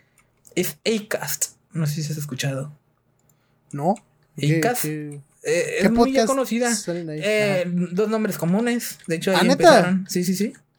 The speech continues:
Speaker 2: Ah,
Speaker 1: Eh,
Speaker 2: ya, ya me acordé, güey. Sí hubo una vez en la que dije, "¿Qué es esta mamada, güey?".
Speaker 1: Relatos de la noche. Que de hecho, yo creo que ese men que,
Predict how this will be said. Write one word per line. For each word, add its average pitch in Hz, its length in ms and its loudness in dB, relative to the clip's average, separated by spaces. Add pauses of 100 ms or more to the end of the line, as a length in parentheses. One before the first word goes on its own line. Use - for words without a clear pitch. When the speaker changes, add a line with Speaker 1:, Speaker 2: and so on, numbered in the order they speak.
(460)
Speaker 2:
Ah, 214 560 -4
Speaker 1:
Eh, 202 60 -2
Speaker 2:
ya, 208 260 -2
ya 196 160 -2
me 202 120 -4
acordé, 180 680 -2
güey. 180 320 0
Sí 208 160 -4
hubo 220 160 0
una 220 140 -2
vez 190 200 -4
en 208 60 -2
la 196 60 0
que 190 100 -8
dije, 170 180 -4
"¿Qué - 100 -12
es 190 80 -8
esta 214 220 -4
mamada, 175 480 -2
güey?". 170 300 -2 (180)
Speaker 1:
Relatos 175 480 -2
de 147 80 0
la 135 120 -2
noche. 214 540 -2 (280)
Que 185 140 -2
de 196 220 0
hecho, 233 440 -2 (260)
yo 170 240 -2
creo 269 220 -2
que 302 300 -8 (160)
ese 185 280 -2
men 262 500 -2 (100)
que, 160 340 -2